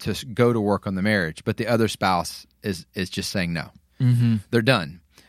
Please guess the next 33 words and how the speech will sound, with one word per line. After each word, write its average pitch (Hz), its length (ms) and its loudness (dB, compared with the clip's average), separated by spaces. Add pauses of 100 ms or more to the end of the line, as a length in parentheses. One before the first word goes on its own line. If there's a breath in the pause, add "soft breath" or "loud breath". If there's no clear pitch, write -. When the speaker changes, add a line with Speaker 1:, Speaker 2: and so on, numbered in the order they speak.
(160 soft breath)
Speaker 1:
Th-, 117 120 -6
they're 123 160 2
not 135 200 2
ready 135 220 4
for 113 140 -6
the 101 80 -2
marriage 87 300 -4
counseling. 80 460 -10
They're, 101 180 -4
they, 117 340 2
they've 123 460 2
moved 135 480 0
on 110 320 0
emotionally, 110 920 0
and 98 120 -4
now 107 220 2
they're 107 120 0
going 104 260 0
to - 100 -8
move 101 260 0
on 95 420 -2 (120)
literally 101 640 0
with 101 220 -6
their 90 160 -4
life, 95 520 -2
Speaker 2:
Yeah. 101 320 -2
Speaker 1:
and 101 480 -2
they're 104 200 0
going 101 220 -2
to 95 60 -2
get 90 100 -4
a 90 100 -4
divorce. 87 460 -8